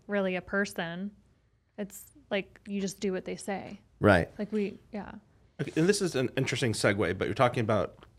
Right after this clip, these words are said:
Speaker 3: the police and different things, and we've had this conversation, and
Speaker 2: Yeah.
Speaker 3: I, this is something I wanted to ask you, uh, several times. You know, unfortunately, there, there's been a lot of instances recently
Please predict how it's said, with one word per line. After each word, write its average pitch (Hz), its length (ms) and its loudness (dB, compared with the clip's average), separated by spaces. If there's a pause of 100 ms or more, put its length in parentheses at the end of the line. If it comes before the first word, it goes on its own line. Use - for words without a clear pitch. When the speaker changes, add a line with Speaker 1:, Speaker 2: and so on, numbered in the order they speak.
Speaker 3:
the 104 160 -2
police - 520 -2
and 104 120 -2
different 98 280 -2
things, 98 240 -4
and 101 180 -4
we've 123 140 2
had 110 160 4
this 95 120 -4
conversation, 98 640 -2
and 98 80 6
Speaker 2:
Yeah. 98 200 8
Speaker 3:
I, - 40 -2
this 120 180 2
is 113 60 -4
something 107 200 4
I 101 80 6
wanted 101 300 6
to 76 60 6
ask 101 300 4
you, 104 240 0 (600)
uh, - 60 -8
several 104 320 2
times. 107 380 2 (840)
You 151 100 8
know, 131 320 6
unfortunately, 147 520 6
there, 123 100 6
there's 117 300 4
been 127 120 4
a 123 60 6
lot 117 160 6
of 107 80 2
instances 104 460 0
recently 95 520 0